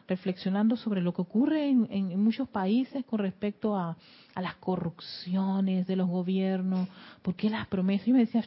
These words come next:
"Amada presencia, vamos maestros ascendidos, en serio, ¿por qué todo esto está ocurriendo?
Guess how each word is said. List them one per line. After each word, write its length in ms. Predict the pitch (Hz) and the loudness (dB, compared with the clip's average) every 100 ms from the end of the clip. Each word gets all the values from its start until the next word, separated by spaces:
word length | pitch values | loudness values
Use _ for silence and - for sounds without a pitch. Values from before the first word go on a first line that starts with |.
| - | -2
"Amada 280 | 208 196 220 | 0 0 0
presencia, 480 | 208 180 202 202 202 | 0 -2 -2 -2 0
vamos 200 | 214 220 | 0 2
maestros 400 | 214 185 - 208 | 2 0 -2 -2
ascendidos, 760 | 185 180 170 165 165 175 170 165 - - - | -2 -4 -4 -4 -2 -2 -2 -6 -10 -14 -2
en 200 | 190 190 | 2 2
serio, 420 | - 226 202 180 170 | 2 0 2 0 0
¿por 220 | 185 185 | -2 0
qué 160 | - | -2
todo 300 | 214 226 220 | 2 2 2
esto 180 | 214 - | 0 -2
está 140 | 202 185 | -4 -4
ocurriendo? 640 | 185 180 180 180 160 165 | -2 -2 -2 -2 -4 -8